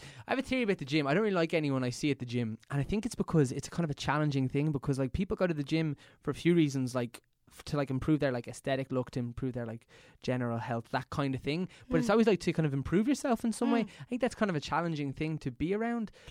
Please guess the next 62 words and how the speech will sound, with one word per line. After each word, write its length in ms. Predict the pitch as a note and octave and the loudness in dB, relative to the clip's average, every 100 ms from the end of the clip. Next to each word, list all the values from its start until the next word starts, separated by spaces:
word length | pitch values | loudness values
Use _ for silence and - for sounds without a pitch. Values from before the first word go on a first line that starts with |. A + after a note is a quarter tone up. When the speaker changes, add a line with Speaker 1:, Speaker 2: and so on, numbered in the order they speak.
| - | 0
Speaker 1:
Like, 160 | F3 | 2
when 100 | E3+ | 6
I'm 160 | F3 A#3 | 6 6
doing 320 | B3+ A#3 G#3+ F#3+ | 4 2 0 -2
anything 240 | G#3+ G3+ | -4 -2
like 140 | F#3+ F3+ | -4 0
that, 120 | E3+ | -2
I 60 | |
kinda 220 | D#3+ D#3 C#3 | 0 -2 0
wanna 160 | C3 | -2
be 160 | B2 C3 | -2 -2
by 100 | B2 | -2
myself. 400 | A#2 A2+ C3 A#2 | -4 -6 -8 -6
I 80 | A#2+ | 0
don't 100 | F4 | 2
Speaker 2:
Yeah, 200 | F#4 B3 | 2 0
it 80 | C4+ | -2
is, 340 | E4 A3+ - | -4 -6 -8
yeah. 160 | C#4 C4+ | -6 -6
Speaker 1:
It's 120 | A3+ | -2
weird. 220 | F#3+ D#3 | 0 0
So 100 | - D#3 | 0 0
when 100 | D3 | 0
someone 240 | F#3+ F3+ | -2 -2
comes 200 | D#3+ C#3+ | -2 0
up 140 | D#3+ | -2
to 100 | - | -2
me, 80 | C#3 | -4
I 60 | A#2 | -4
kinda 220 | - C#3 | -4 -4
get 140 | C3 | -2
a 40 | B2 | -2
bit 160 | B2 | -4
weirded 260 | C3 C3 A#2+ | -2 -2 -2
out 160 | C3 - | -4 -4
by 120 | - | -12
it. 120 | G#2+ _ C4 | -16 _ -6
Speaker 2:
Mm. 280 | C#4+ A#3+ - _ _ - | -4 -4 -10 _ _ -16
Speaker 1:
Yeah. 140 | - | -12
Speaker 2:
Yeah, 160 | G#2 C#4 | -6 -4
it 60 | C#4 | -4
is. 200 | D#4+ A3 | -4 -8
It's 120 | - | -8
really 160 | D4+ D4+ | -6 -4
intimate 460 | C4 C4+ C#4 B3+ - _ - - | -4 -6 -6 -8 -12 _ -16 -12
Speaker 1:
It 80 | |
kind 140 | - C#4+ | -2 0
of 120 | C4+ | 0
is. 60 | E4+ | 0
Speaker 2:
thing 260 | C4 A#3+ | -2 -2
to 120 | - A3+ | -8 -8
do, 300 | A#3+ A#3 G3 | -6 -6 -8
to, 160 | - A#3 - _ _ _ _ _ _ _ _ | -12 -14 -16 _ _ _ _ _ _ _ _
yeah, 160 | C4+ C#4+ | -6 -6
because 200 | A3+ - | -6 -8
people, 400 | D#4 D#4 C4 A3+ | -6 -6 -8 -8
you 100 | C4+ | -6
don't 100 | D4+ | -4
want 200 | D#4 D4 | -4 -4
people 220 | C4+ B3+ | -10 -12
to 60 | A#3+ | -10
see 320 | - B3+ A#3+ | -8 -8 -8